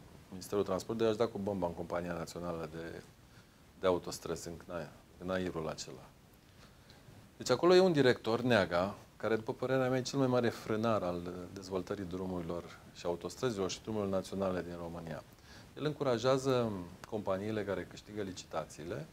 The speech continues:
ca să găsească tot felul de chichițe să dea în judecată statul român pe la curțile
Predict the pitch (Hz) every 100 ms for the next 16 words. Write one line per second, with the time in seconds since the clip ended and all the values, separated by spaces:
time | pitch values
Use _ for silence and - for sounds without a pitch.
0 | - - - - - - - - - -
1 | - - - - 156 165 151 170 170 160
2 | 165 170 165 143 - 113 - 135 - 156
3 | - 139 131 147 143 147 139 123 - 95
4 | 90 87 - - - - - 107 90 85
5 | 101 160 113 98 95 - 110 - 98 92
6 | 90 85